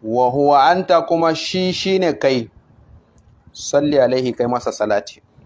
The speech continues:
To wannan maganar, me ma'ana wannan maganar? Annabi shine Allah, Allah shine Annabi.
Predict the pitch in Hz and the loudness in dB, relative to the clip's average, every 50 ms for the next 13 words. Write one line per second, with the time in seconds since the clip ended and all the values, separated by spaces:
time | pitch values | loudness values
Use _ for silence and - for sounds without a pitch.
0 | _ _ _ _ _ _ - - - _ _ _ _ _ _ _ _ - - _ | _ _ _ _ _ _ -20 -20 -20 _ _ _ _ _ _ _ _ -20 -20 _
1 | _ _ - - - - _ _ - - - - - - - 120 123 139 151 156 | _ _ -20 -20 -20 -20 _ _ -20 -20 -20 -20 -20 -14 -8 -4 -2 0 0 0
2 | 143 127 120 117 127 131 131 131 117 110 - _ _ _ _ _ - - - - | -2 -2 -2 0 0 0 0 -2 -4 -6 -10 _ _ _ _ _ -20 -20 -20 -20
3 | _ _ _ _ _ - - - _ _ _ _ _ - - _ _ - - - | _ _ _ _ _ -20 -20 -20 _ _ _ _ _ -20 -20 _ _ -20 -20 -20
4 | - - _ _ _ _ _ _ - - - _ _ - - 120 127 143 160 160 | -20 -20 _ _ _ _ _ _ -20 -20 -20 _ _ -14 -8 -4 0 0 0 2
5 | 147 139 131 127 135 135 143 143 143 135 127 123 123 131 135 135 120 - - 127 | 2 2 2 2 2 2 2 0 0 0 0 -2 -2 0 0 -2 -2 -2 -4 -2
6 | 127 139 143 139 139 139 - 143 143 139 131 - - 135 139 135 127 - 135 135 | 0 0 0 0 -2 -2 -2 -2 -2 -2 -2 0 0 0 0 0 0 0 0 0
7 | 135 127 113 - - 127 123 - 113 113 110 117 117 113 113 107 98 104 | 0 0 -2 -2 -4 -4 -2 -2 -2 -4 -4 -4 -4 -4 -6 -8 -10 -12